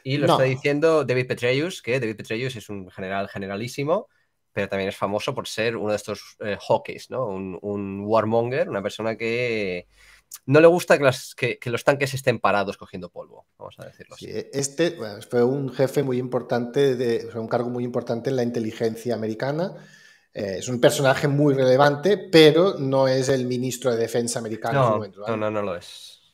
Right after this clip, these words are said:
Speaker 2: Eh, hay que entenderlo también como un aviso a navegantes.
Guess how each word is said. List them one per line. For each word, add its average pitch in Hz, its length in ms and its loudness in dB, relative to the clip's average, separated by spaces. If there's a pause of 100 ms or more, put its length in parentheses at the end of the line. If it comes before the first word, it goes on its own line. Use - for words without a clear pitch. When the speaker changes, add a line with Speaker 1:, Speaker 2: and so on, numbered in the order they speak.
(540)
Speaker 2:
Eh, 104 240 -8 (460)
hay 101 140 -10
que - 80 -4
entenderlo 127 320 4
también 120 180 0
como 156 540 4
un 156 160 -2
aviso 143 240 0
a 160 40 -2
navegantes. 107 640 -4